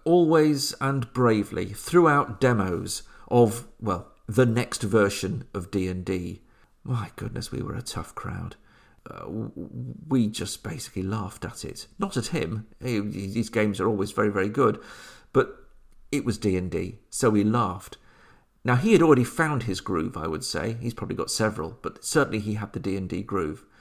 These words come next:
I just, well, I just didn't see it, really. And so this brings me to the first of my three. The one that left and was very successful. Pathfinder second edition.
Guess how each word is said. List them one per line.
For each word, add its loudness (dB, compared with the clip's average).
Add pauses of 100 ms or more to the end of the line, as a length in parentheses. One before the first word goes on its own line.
(220)
I -2
just, -8
well, -16
I -20
just -16
didn't -16
see -10
it, -12
really. -10 (640)
And 4
so 6
this 2
brings 0
me -2
to -10
the -2
first -6
of -12
my -8
three. -12 (680)
The 4
one 4
that 0
left -8 (460)
and -2
was -2
very -6
successful. -10 (580)
Pathfinder -6 (380)
second -8
edition. -8